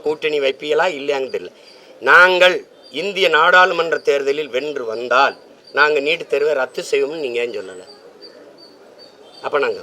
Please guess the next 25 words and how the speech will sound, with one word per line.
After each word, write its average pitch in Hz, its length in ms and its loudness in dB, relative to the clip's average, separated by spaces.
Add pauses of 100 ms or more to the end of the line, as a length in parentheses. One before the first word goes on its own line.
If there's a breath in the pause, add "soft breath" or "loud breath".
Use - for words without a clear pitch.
வந்தால் 196 340 4 (380)
ரத்து 160 200 -4
பண்ணிடுவோம், 139 360 -2
ரத்து 151 180 -4
பண்ணிடுவோம் 135 420 -4
நீங்க. 82 160 -16 (1120)
இப்ப 214 260 4
முடியாதுங்கிறீங்க. 196 720 6 (500)
ஒரே 254 320 12
கேள்வி 247 240 10
தானே, 190 240 6 (180)
உங்களால 175 480 4
முடியாது, 156 320 4 (120)
ஏன்னா 160 200 2
உங்க 143 200 0
கூட்டணி 156 320 -2 (120)
வெல்லல. 139 320 2 (880)
ஆனால் 123 380 4 (180)
இந்த 262 200 6 (200)
நீட்டு 294 400 2 (160)
தேர்வை 262 320 12 (160)
கொண்டு 269 340 6
வந்த - 160 8 (100)
கூட்டணி 202 320 0 (100)
எது? - 120 -12